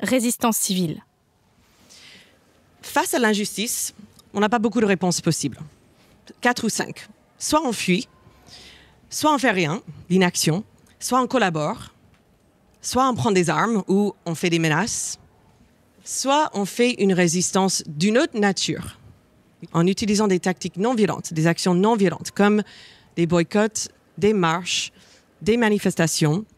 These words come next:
Speaker 2: mais aussi des actions culturelles, le théâtre de la rue, la poésie, et cetera. Avec mon travail avec I C N C, on fait toujours l'exercice avec des participants qui parlent d'autres langues.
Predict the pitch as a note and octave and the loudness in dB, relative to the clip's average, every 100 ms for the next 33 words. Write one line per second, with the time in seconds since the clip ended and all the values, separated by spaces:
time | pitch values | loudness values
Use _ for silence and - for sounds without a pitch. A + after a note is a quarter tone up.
0 | _ _ _ - G#3 A#3 A3 - - F3+ | _ _ _ -4 0 2 2 0 0 0
1 | G#3+ G3 A3 G#3+ A3 G3 G#3 F3 F3 D#3+ | 2 0 0 0 0 0 -2 0 2 4
2 | F#3+ G3+ E3 D#3 G#3 F#3 - F3 E3 D#3+ | 4 2 2 0 0 -2 0 0 2 2
3 | D3+ E3+ G3 - - - F#3+ G#3 F3+ E3+ | 4 2 2 -4 -14 -2 -2 2 2 2
4 | D3+ F3 F3 E3+ D#3+ D3 - E3 _ _ | 0 0 0 0 0 -2 -4 -16 _ _
5 | _ _ - - - - G3+ C4 C4+ A#3+ | _ _ -20 -20 -20 -4 -2 0 -2 0
6 | A3 G#3+ F#3+ F3+ E3 - E3 E3 - B3+ | 2 2 2 0 -2 0 0 0 -2 -2
7 | C#4 - - - - F#3 G3+ D4+ D#4 C4 | -4 -16 -20 -8 -4 0 0 0 2 2
8 | A3 G#3 F#3 A#3+ C#4+ - - F#3 G#3+ F3 | 2 2 0 -2 -2 -4 -2 0 0 0
9 | E3+ A3 A#3+ G#3+ A3+ A3+ - F3+ E3+ D#3+ | 2 0 0 0 2 0 0 -2 -2 0
10 | B3 - F#3+ D#3+ A#3 A#3 | -2 2 2 4 2 -2